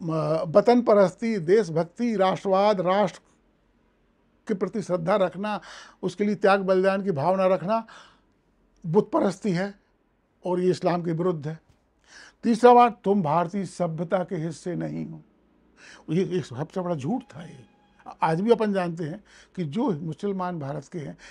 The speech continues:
इसमें से पंचानवे प्रतिशत यहीं के कन्वर्टेड हैं, है ना? तो उनके पूर्वज यहीं के हैं, वो अरब से कैसे हो गए?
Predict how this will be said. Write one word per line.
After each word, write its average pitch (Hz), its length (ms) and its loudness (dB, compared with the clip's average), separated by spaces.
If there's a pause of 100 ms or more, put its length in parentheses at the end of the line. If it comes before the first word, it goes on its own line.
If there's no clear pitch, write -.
(100)
इसमें 202 220 -8
से 220 80 -2
पंचानवे 226 680 0
प्रतिशत 202 480 0
यहीं 220 300 4
के 392 120 6
कन्वर्टेड 277 580 8
हैं, - 140 -6 (800)
है 214 60 0
ना? 427 120 4 (580)
तो 269 220 6 (140)
उनके 233 240 4
पूर्वज 269 340 10
यहीं 262 240 8
के 427 120 4
हैं, 247 240 0 (200)
वो 214 80 6
अरब 233 180 8
से 302 100 2
कैसे 269 220 2
हो 262 140 6
गए? 302 120 0